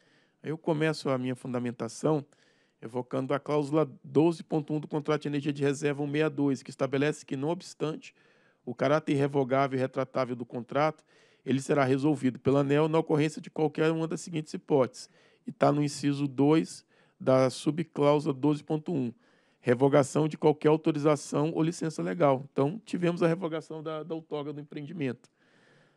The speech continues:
Nesse sentido, a gente vai para a, a cláusula treze ponto um, que aqui, assim como o representante da parte o fez, eu também entendo importante ler essa cláusula, porque ela é decisiva pra, ah, encaminhar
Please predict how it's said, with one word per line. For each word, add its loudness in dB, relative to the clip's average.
Nesse 4
sentido, 0
a -4
gente -2
vai 4
para 4
a, -2
a 0
cláusula 4
treze 4
ponto -2
um, 0
que -8
aqui, -2
assim -4
como -2
o 4
representante 2
da 2
parte 2
o -4
fez, 4
eu -8
também -2
entendo -4
importante -2
ler 0
essa -4
cláusula, -4
porque -12
ela -2
é -4
decisiva 2
pra, 2
ah, 2
encaminhar 2